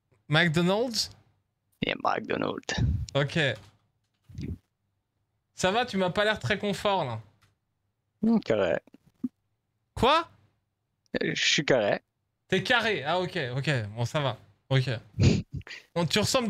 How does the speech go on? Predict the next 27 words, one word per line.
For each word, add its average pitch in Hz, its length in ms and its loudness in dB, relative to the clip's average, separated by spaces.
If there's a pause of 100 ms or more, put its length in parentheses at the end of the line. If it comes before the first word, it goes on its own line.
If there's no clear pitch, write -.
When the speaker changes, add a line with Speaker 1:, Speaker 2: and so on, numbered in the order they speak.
Speaker 1:
on 226 100 2
dirait 240 220 4
le 247 80 0
petit 247 160 0
frère 285 220 2
de 226 80 0
Sky 240 220 4
Tinley, 233 360 2
quand 185 80 2
même. 123 360 4
Mais 156 140 6
version 202 300 2
canadienne. 190 540 2
Vous 143 160 4
en 175 60 2
pensez 185 220 2
quoi, 226 200 0
ou - 20 -2
quoi ? 131 220 4 (480)
Interdit 190 360 6
de 180 60 2
vanner 185 200 4
le 208 60 0
papier 175 280 2
peint. 147 200 2
Trop 151 200 0
tard. 143 260 0